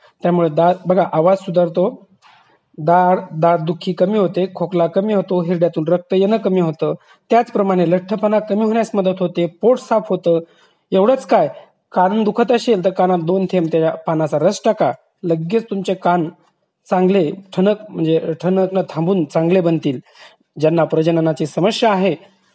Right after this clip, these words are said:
त्यांनी जर कांद्याचं एक पान, अ, सॉरी, अ, कांदा, एक कांदा व दोन पान जर आंब्याची खाल्ली एकत्र करून, हं, तर त्या प्रजननाच्या समस्या मिटतात. गोरे दिसण्यासाठी पानांचा चांगला लेप बनवा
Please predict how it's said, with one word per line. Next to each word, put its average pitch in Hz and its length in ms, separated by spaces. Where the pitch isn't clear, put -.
त्यांनी 220 260
जर 226 200
कांद्याचं 196 560
एक 233 260
पान, 175 260
अ, 170 140
सॉरी, 151 360
अ, 151 40
कांदा, 196 380
एक 226 240
कांदा 220 340
व 214 480
दोन 185 460
पान 185 280
जर 208 260
आंब्याची 190 420
खाल्ली 214 300
एकत्र 180 340
करून, 156 340
हं, 196 140
तर 208 240
त्या 214 120
प्रजननाच्या 185 600
समस्या 175 380
मिटतात. 185 440
गोरे 180 320
दिसण्यासाठी 190 680
पानांचा 170 420
चांगला 170 340
लेप 180 300
बनवा 170 380